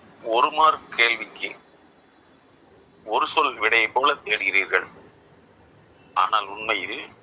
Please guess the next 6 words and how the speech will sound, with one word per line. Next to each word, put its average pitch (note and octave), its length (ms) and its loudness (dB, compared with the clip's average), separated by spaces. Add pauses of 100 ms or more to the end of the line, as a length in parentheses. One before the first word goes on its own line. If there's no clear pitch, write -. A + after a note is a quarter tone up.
(920)
உளவியல் B2+ 440 -2
என்பது F#2+ 720 -6 (1000)
அந்த A2+ 640 2 (120)
சம்பந்தப்பட்ட A#2+ 1000 2 (120)
மாணவன், A2+ 460 4 (160)
குழந்தை A2 560 0